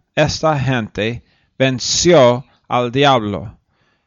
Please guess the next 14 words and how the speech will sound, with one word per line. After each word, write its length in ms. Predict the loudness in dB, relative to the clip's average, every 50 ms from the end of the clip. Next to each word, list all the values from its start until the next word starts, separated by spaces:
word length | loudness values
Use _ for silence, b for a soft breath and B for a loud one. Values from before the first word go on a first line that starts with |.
| _ _ _ _ _ _ _
Él, 480 | -2 2 2 4 4 2 0 -2 -4 -8 _
él 340 | -2 2 2 4 4 2 0 -2
engaña 1000 | -2 -2 0 0 2 4 4 4 4 4 2 2 2 2 0 0 -2 -6 -10 -12 _
al 240 | 0 2 2 2 4
mundo 280 | 2 2 4 4 4 4
entero 520 | 4 2 0 2 2 4 4 4 2 2
y 180 | 2 2 4 6
él 160 | 6 6 4 4
acusa 640 | 2 0 0 0 0 2 2 2 2 2 4 4 4
a 60 | 6
los 200 | 6 4 2 2 0
hermanos. 500 | -2 0 0 0 0 0 -2 -2 -4 -2
¿Tú 160 | 0 2 4
has 320 | 6 4 4 2 0 -6